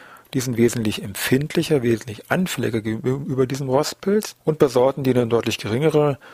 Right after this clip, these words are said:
Stomata-Anzahl pro Fläche haben, sind deutlich weniger anfällig. Also einfach nur die Zahl der Möglichkeiten reduzieren an natürlichen Öffnungen und schon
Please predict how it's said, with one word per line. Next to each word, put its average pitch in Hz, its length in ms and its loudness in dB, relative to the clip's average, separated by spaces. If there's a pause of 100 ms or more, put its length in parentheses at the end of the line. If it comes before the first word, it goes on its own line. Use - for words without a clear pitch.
Stomata-Anzahl 135 800 0
pro 127 140 -4
Fläche 120 360 -2
haben, 110 260 -4
sind - 180 -12
deutlich 110 340 -6
weniger 104 420 0
anfällig. - 480 -14
Also 123 120 -2
einfach 131 300 0
nur 127 340 2 (460)
die 120 80 -2
Zahl 135 220 2
der 120 100 2
Möglichkeiten 123 560 0
reduzieren 160 800 0
an 123 160 0
natürlichen 117 460 0
Öffnungen 127 340 -4
und 107 140 -8
schon 117 260 -2